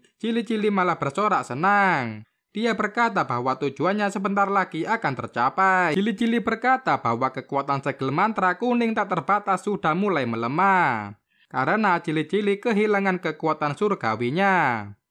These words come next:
Maka dia tak bisa memperbaiki segel. Harapannya adalah Xiaolan atau nama aslinya adalah Gulu-Gulu,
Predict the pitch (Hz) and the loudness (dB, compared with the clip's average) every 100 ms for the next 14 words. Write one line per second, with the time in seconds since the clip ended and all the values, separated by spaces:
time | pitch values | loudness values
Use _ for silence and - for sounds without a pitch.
0 | _ _ _ 196 226 220 151 139 131 131 | _ _ _ -2 0 2 0 0 -2 0
1 | 127 151 196 202 190 185 180 160 156 156 | -2 -2 -2 0 0 0 -2 -2 -2 -4
2 | 147 113 - 180 190 180 156 113 107 - | -4 -6 -2 0 2 2 2 0 -4 -14
3 | _ _ _ _ 123 135 156 196 233 196 | _ _ _ _ 0 2 2 2 2 2
4 | 131 135 123 123 123 - 185 202 202 190 | 0 0 0 0 -2 -2 0 2 2 0
5 | 220 220 196 180 165 160 131 131 190 214 | -2 0 0 2 2 2 0 -2 -2 0
6 | 202 190 214 185 143 131 143 117 107 - | 2 2 2 2 0 0 -4 -4 -4 -2
7 | 156 196 208 180 135 113 104 | 0 2 2 2 0 -2 -8